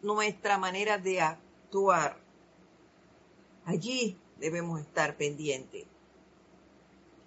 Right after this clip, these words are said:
Y las cosas, claro que han de cambiar. Listo, ahora no es que todo el mundo nos va a pisotear, no. No.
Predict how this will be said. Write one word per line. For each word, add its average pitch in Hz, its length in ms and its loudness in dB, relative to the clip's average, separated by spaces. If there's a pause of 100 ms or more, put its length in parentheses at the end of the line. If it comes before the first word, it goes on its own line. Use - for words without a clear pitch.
(240)
Y 180 40 -10
las 170 200 -6
cosas, 196 640 0 (320)
claro 254 400 4
que 233 100 0
han 214 120 2
de 208 120 -2
cambiar. 160 600 0 (4000)
Listo, 226 300 -4
ahora 180 220 6
no 214 100 0
es 233 120 -2
que 247 120 2
todo 240 160 0
el 226 60 0
mundo 240 260 -2
nos 196 180 0
va 185 280 4
a 208 180 4
pisotear, 185 1080 2 (100)
no. 175 560 -2 (1900)
No. 196 440 0